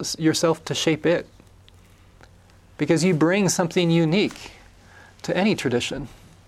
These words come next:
And if I'm just blindly following a tradition, what can happen is, is I, I, it, it doesn't get to be shaped by my uniqueness. And this is important. It's so important, just of what's being taught here on Monday night, because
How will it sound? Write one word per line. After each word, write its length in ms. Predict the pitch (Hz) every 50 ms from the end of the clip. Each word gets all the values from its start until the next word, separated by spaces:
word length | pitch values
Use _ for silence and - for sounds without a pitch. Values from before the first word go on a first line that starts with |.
| - - - 170
And 160 | 165 151 139
if 140 | 139 135 -
I'm 120 | 156 151 143
just 220 | 160 165 - -
blindly 400 | 147 143 139 160 175 175 165 135
following 320 | - 170 165 165 165 156
a 60 | 147 135
tradition, 380 | - 151 151 180 175 - 139
what 120 | 127 135 -
can 120 | 151 131
happen 300 | 120 156 175 170 - 147
is, 180 | 139 123 - - - - - - - - - -
is 180 | - 151 131 131
I, 280 | 147 139 139 135 139 -
I, 280 | 160 156 143 135 135 135 - - - - - - - -
it, 140 | - 151 -
it 180 | 160 156 147 -
doesn't 280 | 175 170 156 180 175
get 180 | - 170 165 -
to 80 | 165 156
be 140 | 165 156
shaped 380 | 143 - - 180 185 185 - 127
by 260 | 123 139 139 135 139
my 260 | 139 147 139 143 143
uniqueness. 760 | 147 151 147 135 135 170 175 - - - - 123 - - - - - - - - - - - - - - - - - - - - - - - - - - - - - - - - - - - - -
And 80 | 156 170
this 100 | 202 196
is 120 | 240 165
important. 540 | 175 143 - - 226 262 220 - 175 165 - - -
It's 160 | 165 151 - -
so 220 | - 208 233 226
important, 440 | 170 139 - 147 139 131 - 135 113
just 240 | - 185 180 - -
of 240 | - 156 165 143
what's 260 | 143 165 170 160 165 -
being 260 | - 170 165 160 147
taught 240 | - 165 165 - -
here 180 | 143 170 165
on 160 | 160 156 151
Monday 260 | 151 156 151 147 151 147
night, 240 | 156 180 175 -
because 320 | 135 139 - 165 147 135